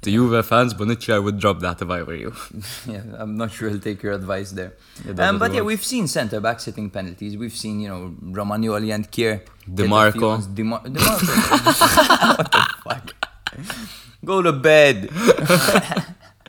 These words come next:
Speaker 2: So yeah, basically, yes, um, I believe it was Chiesa who won the penalty. Um, he took a shot which was blocked
Speaker 1: Yeah.
Speaker 2: by Murru's hand. Um, Murru got a yellow, Bonucci stepped up, sent the keeper the wrong way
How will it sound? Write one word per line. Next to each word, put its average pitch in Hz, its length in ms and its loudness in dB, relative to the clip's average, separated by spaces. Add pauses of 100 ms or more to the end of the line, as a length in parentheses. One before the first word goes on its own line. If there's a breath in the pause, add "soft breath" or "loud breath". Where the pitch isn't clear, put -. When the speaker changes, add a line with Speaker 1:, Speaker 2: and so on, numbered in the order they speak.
(1120 loud breath)
Speaker 2:
So 156 160 -2
yeah, 151 160 2
basically, 117 680 -6 (320)
yes, 104 360 -8
um, 101 560 -8
I 110 100 -2
believe 113 300 -6
it 101 100 -12
was 107 180 -8
Chiesa 127 680 -4 (180)
who 107 120 -8
won 104 260 -4
the 101 80 -8
penalty. 110 680 -6
Um, 98 300 -10
he 101 140 -12
took - 220 -16
a 101 80 -10
shot 107 380 -4
which 104 160 -12
was 107 140 -8
blocked 113 280 0
Speaker 1:
Yeah. 85 80 -2
Speaker 2:
by 110 180 0
Murru's 113 560 0
hand. 104 340 -10 (520 soft breath)
Um, 104 380 -4
Murru 117 240 -2
got 110 140 -4
a 110 80 -4
yellow, 104 320 -6
Bonucci 101 400 -8
stepped - 320 -8
up, 92 180 -8
sent 113 220 -4
the 107 40 -8
keeper 135 360 0
the 123 100 4
wrong 127 220 4
way 101 260 -4